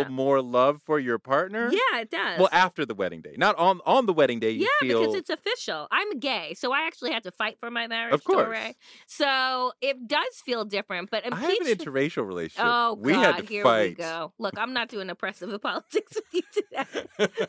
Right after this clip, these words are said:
Speaker 1: The oppressive Olympics. But I feel like I would feel empowered. I am proud of Democrats. I will say that. That's what makes me feel different. I am prouder of Democrats now than I was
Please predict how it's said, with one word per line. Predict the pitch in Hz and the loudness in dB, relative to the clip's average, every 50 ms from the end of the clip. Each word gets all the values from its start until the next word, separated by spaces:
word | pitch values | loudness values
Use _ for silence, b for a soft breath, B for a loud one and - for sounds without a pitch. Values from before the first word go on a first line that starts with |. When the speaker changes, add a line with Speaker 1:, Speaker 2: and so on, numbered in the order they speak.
| - _ | -4 _
Speaker 1:
The | 285 349 370 320 - | -4 -2 0 -2 -4
oppressive | 143 - 330 - - - 262 240 240 | -2 -4 -4 -4 -4 -6 -6 -4 -4
Olympics. | 240 220 208 202 196 220 - 180 160 - - - - - 110 - _ _ _ 117 - - _ - 113 B B B B B B B _ | -4 -4 -4 -4 -6 -6 -10 -6 -6 -6 -8 -8 -12 -14 -14 -14 _ _ _ -8 -8 -8 _ -10 -10 B B B B B B B _
But | - 349 359 | -2 0 0
I | 392 427 - | 0 -2 -2
feel | - 392 403 415 | -4 -4 -4 -2
like | 403 381 359 359 - _ - | -2 -4 -4 -6 -6 _ 0
I | 247 262 262 269 277 277 277 277 285 285 285 277 285 277 262 - _ _ | 0 2 2 0 0 -2 -2 -4 -4 -6 -6 -6 -6 -6 -8 -10 _ _
would | 226 202 240 247 226 | -6 -4 -4 -6 -6
feel | - - 254 247 233 233 233 226 220 214 208 202 208 _ _ _ _ _ _ _ _ _ | -8 -8 -6 -4 -4 -4 -4 -4 -4 -4 -6 -6 -8 _ _ _ _ _ _ _ _ _
empowered. | 214 220 208 - - - 220 202 196 202 226 262 - - - _ _ _ _ b b 220 | -4 -4 -4 -6 -2 0 0 0 0 -2 -4 -6 -8 -10 -14 _ _ _ _ b b -2
I | 247 320 | 0 0
am | 359 370 339 | 0 -2 -6
proud | - - 294 262 262 269 262 | -6 -2 0 0 0 0 -2
of | 262 226 | -6 -6
Democrats. | 208 208 196 190 175 - 180 143 156 - | -4 -6 -4 -4 -6 -8 -8 -8 -8 -6
I | 196 202 | -6 -6
will | 202 220 220 | -4 -6 -6
say | - 220 190 185 | -6 -6 -8 -6
that. | 160 147 147 - _ | -6 -10 -12 -6 _
That's | 233 240 277 - - | -2 -2 -2 -4 -6
what | 240 220 196 | -8 -6 -4
makes | 202 196 185 - | -6 -6 -8 -8
me | 185 185 | -12 -14
feel | 208 - 180 170 | -10 -8 -8 -8
different. | 165 156 143 - - - b b b b b | -8 -10 -12 -12 -16 -20 b b b b b
I | 208 226 240 | 0 0 0
am | 240 240 233 | -2 -6 -8
prouder | - _ - 247 233 247 247 254 240 | -10 _ -2 0 0 0 0 -4 -6
of | 233 226 | -8 -6
Democrats | 196 202 196 190 190 185 - 208 175 180 - - | -4 -4 -4 -4 -6 -8 -6 -6 -6 -6 -8 -8
now | 190 185 175 175 180 175 170 180 185 - _ _ _ _ _ | -6 -4 -4 -2 -4 -4 -4 -6 -10 -14 _ _ _ _ _
than | 202 196 196 | -4 -2 -2
I | 190 190 185 | -2 -2 -2
was | 190 190 185 190 185 185 180 185 180 180 175 - - - | -4 -2 -2 -2 -2 -2 -2 -4 -4 -6 -8 -12 -16 -18